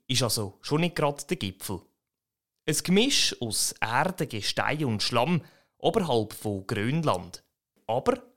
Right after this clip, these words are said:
es ist nicht einfach nur eine neue Insel. Sofort ist die Frage aufgekommen, welches Land darf sie mit seinen Farben anpinseln? Eine grosse Frage, wem gehört das neue Territorium? Aber ganz ehrlich,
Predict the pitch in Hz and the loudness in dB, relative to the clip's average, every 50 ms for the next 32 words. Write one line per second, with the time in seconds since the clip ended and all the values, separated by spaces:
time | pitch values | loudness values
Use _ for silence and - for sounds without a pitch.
0 | _ - - 139 127 165 175 180 208 214 208 196 185 208 220 - 196 - 180 190 | _ -4 -2 0 2 2 2 4 2 2 2 2 2 0 0 -2 -2 0 2 2
1 | 190 202 202 185 - 131 131 131 123 123 131 127 156 170 170 170 165 170 - - | 2 0 0 0 0 0 2 2 0 2 2 2 2 0 0 -2 -4 -4 -2 0
2 | 202 214 214 - - 120 92 78 - _ _ _ _ _ _ _ - - - 175 | 0 0 0 0 0 0 -2 -2 -4 _ _ _ _ _ _ _ -4 0 2 2
3 | 175 190 - 214 196 156 - - 120 113 - - - - - 139 131 175 196 - | 2 2 2 2 0 0 2 0 -2 0 0 -2 -2 -4 -2 0 0 0 0 0
4 | 214 185 - - - 165 165 175 - - - - _ _ _ - - 127 170 220 | -2 -4 -2 -2 0 2 2 2 0 -4 -20 -20 _ _ _ -2 0 2 4 4
5 | 220 - 196 165 131 117 101 - - - 101 131 202 208 - - - 220 214 202 | 2 2 2 0 0 0 -2 -4 -2 0 0 0 0 0 -2 0 0 2 2 2
6 | 185 180 - - - 202 185 190 180 - 160 160 185 208 196 185 170 160 160 165 | 2 0 0 0 0 2 2 2 0 0 -2 -2 -2 0 0 2 2 2 0 0
7 | - 190 208 220 240 - - 95 78 - _ _ _ _ _ _ - - 131 - | 0 0 0 0 0 0 0 -2 -4 -4 _ _ _ _ _ _ 0 0 0 0
8 | 147 143 147 165 214 226 - - 220 196 - - 143 95 90 - - - - - | 0 -2 0 0 -2 -2 -4 -4 -6 -6 -4 -4 -4 -4 -4 -6 -10 -16 -20 -18
9 | - - 107 101 101 101 101 98 - - 131 151 - 151 - - - 175 170 175 | -10 -4 -2 -2 0 0 -2 -4 -2 0 0 0 0 -2 -6 -4 -2 0 0 0
10 | - 180 170 165 170 185 185 175 - 180 170 165 180 170 - 190 175 175 175 214 | 0 0 0 0 0 -2 -4 -4 -2 -2 -2 -2 -2 -4 -2 -2 -2 -2 0 -2
11 | 254 262 202 - 196 - - - _ _ _ _ _ _ _ _ - 120 110 - | -2 0 0 -2 -4 -6 -10 -20 _ _ _ _ _ _ _ _ -4 -4 -4 -4
12 | 98 98 - - - 110 123 151 170 - - - 143 156 156 143 - - - - | -6 -8 -8 -6 -2 0 0 0 0 -2 0 2 2 2 2 0 -2 -4 -6 -14